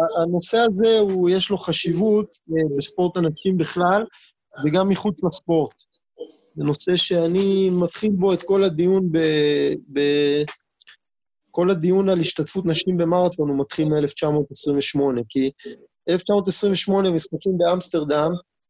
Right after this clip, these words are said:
התקיימה ריצת הגמר לנשים בשמונה מאות, אה, ולמחרת פרסם עיתונאי בשם, אה, ג'ון טוניס בעיתון בניו יורק, כותרת,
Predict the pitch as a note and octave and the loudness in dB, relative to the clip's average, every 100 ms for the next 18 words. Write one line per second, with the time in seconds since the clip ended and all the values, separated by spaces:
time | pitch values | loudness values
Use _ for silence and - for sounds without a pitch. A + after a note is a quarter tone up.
0 | _ _ _ C#3+ - E3 F3+ F#3+ F3+ F#3+ | _ _ _ -8 -2 0 2 2 0 0
1 | F#3 F3 D3+ F3 F3 D#3+ D#3 D3 - E3+ | -2 -2 0 2 2 2 2 0 -2 -2
2 | D#3+ D3+ D#3 D3 C#3+ C#3 C#3+ D#3+ _ _ | -2 -2 -2 0 0 0 0 -2 _ _
3 | _ _ _ _ _ - - - - C#3+ | _ _ _ _ _ -20 -20 -14 -2 0
4 | C#3+ - C3+ D3+ D3+ D3+ D#3 D#3 F3 F3+ | 0 -2 -2 2 2 2 0 -2 0 2
5 | G#3+ G#3+ - E3+ F3 D#3 - F#3+ F#3+ E3+ | 2 0 -4 -4 -2 -2 0 0 0 0
6 | F3 F#3+ E3+ D#3+ - F3+ F3+ F3 E3+ E3 | 0 0 0 -2 0 0 2 2 2 2
7 | D#3 D3+ D3 C3+ F3 F3 G3 G3+ F3+ D3 | 2 2 0 0 0 0 0 0 0 -2
8 | C#3 C#3+ - F3 F3 F3 F#3+ A3+ G#3+ G#3 | -2 -2 0 0 0 0 2 2 2 0
9 | - _ _ _ - - - D#3+ G#3 G#3+ | -6 _ _ _ -12 -12 -6 -4 0 2
10 | G3+ G#3 G#3+ | 2 2 0